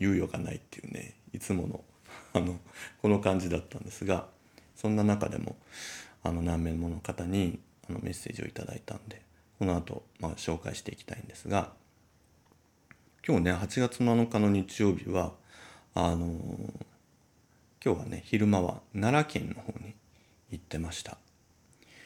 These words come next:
えー、僕のね、あのー、パートナーでね、なんかあの、前回僕あの、明日もゲイの一人会の中で、僕ずっとパートナーっていう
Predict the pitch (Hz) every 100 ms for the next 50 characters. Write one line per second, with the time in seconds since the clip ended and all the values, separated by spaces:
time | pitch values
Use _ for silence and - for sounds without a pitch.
0 | - - _ - 85 85 82 82 82 -
1 | 104 113 113 104 95 85 - _ - 80
2 | - - - - - - 85 - - -
3 | - - _ _ - - - - - _
4 | _ - 90 85 85 104 85 85 80 -
5 | - - - 95 160 - 98 92 92 95
6 | 92 90 90 87 - - - 87 - -
7 | - 139 107 95 95 90 92 90 - 101
8 | 104 92 87 90 87 87 85 90 90 87
9 | 127 - - - 202 - 104 92 87 -
10 | 85